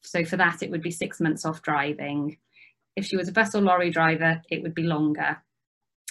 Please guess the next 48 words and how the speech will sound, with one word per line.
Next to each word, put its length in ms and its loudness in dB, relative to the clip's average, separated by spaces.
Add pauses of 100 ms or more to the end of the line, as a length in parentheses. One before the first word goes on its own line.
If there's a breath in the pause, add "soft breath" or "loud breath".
(260)
It's 160 -2
worthwhile 360 4
mentioning 520 2
that 160 -2
if 80 -6
she 180 -2
does 280 4
have 180 2
investigations 840 -2
and 80 -2
the 80 2
likely 380 0
cause 300 -2
is 180 -6
found, 560 4 (460 soft breath)
and 100 0
that 200 2
can 120 -4
be 100 -4
treated 380 -6
to 100 -8
reduce 360 -4
the 100 -4
risk 240 -4
of 140 -10
recurrence, 760 0 (300 soft breath)
then 160 0
she 140 -6
may 220 2
be 100 0
able 200 0
to 140 -4
apply, 360 0
reapply 520 0
earlier, 520 0 (300)
and 100 -2
D 200 -2
V 60 -2
L 40 0
A 40 2
is 120 0
always 240 -2
willing 240 2
to 140 -8
review 320 -2
in 60 0
that 180 -4
situation. 760 -6